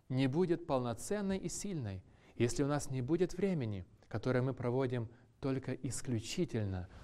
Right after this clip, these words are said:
друг с другом. И поэтому Господь говорит: «Я нуждаюсь в том, чтобы мы проводили это время вместе.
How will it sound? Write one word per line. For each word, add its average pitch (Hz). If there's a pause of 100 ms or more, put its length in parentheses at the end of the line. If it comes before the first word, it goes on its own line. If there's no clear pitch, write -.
друг 104
с 95
другом. 98 (600)
И 120
поэтому 165
Господь 156
говорит: 151 (540)
«Я 117
нуждаюсь 127
в -
том, 139 (280)
чтобы 120
мы 127
проводили 165
это 156
время 131 (280)
вместе. 104